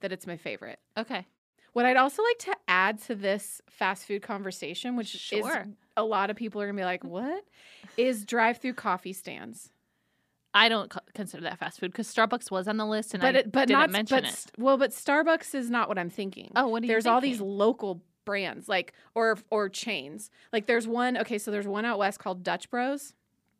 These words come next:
Speaker 1: It looks like a, um,
Speaker 2: Yeah.
Speaker 1: a windmill.
Speaker 2: Uh-huh.
Speaker 1: They're putting one in, two in, one in Hermitage, uh, in town and one in somewhere, Smyrna.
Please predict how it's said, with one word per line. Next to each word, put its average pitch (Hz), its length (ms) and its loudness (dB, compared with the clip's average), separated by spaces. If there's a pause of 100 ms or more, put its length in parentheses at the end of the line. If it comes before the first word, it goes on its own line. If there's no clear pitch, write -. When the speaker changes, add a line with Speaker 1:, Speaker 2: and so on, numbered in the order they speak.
(360)
Speaker 1:
It - 80 -2
looks 220 240 -2
like 226 160 0
a, 208 200 0
um, 190 200 -2
Speaker 2:
Yeah. 180 320 -4 (720)
Speaker 1:
a 190 540 -2 (1160)
windmill. 254 540 0 (100)
Speaker 2:
Uh-huh. 208 340 -4 (580)
Speaker 1:
They're 240 140 4
putting 247 400 -2
one 214 260 0
in, 202 220 -4
two 262 280 0
in, 165 280 -6
one 208 180 -2
in 254 120 0
Hermitage, 247 760 -2
uh, 202 280 -4
in 214 160 -2
town 214 420 -6 (240)
and 202 240 -4
one 214 240 -2
in 214 300 -4
somewhere, 220 640 -8
Smyrna. 226 600 -4